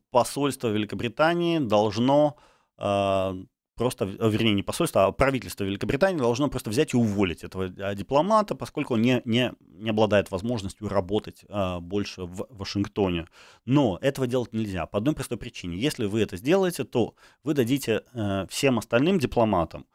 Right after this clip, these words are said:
очень неправильный сигнал. Они поймут, что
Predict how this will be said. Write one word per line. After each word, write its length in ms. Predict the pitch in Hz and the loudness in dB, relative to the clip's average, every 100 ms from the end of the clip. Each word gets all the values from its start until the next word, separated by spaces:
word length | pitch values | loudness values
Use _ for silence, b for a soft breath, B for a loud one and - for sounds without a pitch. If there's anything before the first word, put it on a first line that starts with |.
| _ _ | _ _
очень 340 | 127 170 180 156 | 0 0 0 2
неправильный 680 | 120 - 117 117 123 117 | 2 4 4 4 2 -6
сигнал. 440 | 110 110 107 101 92 | -6 -8 -2 -2 -2
Они 200 | 104 151 | -2 0
поймут, 380 | 147 139 110 85 | 2 2 0 -4
что 240 | - 92 | -12 -16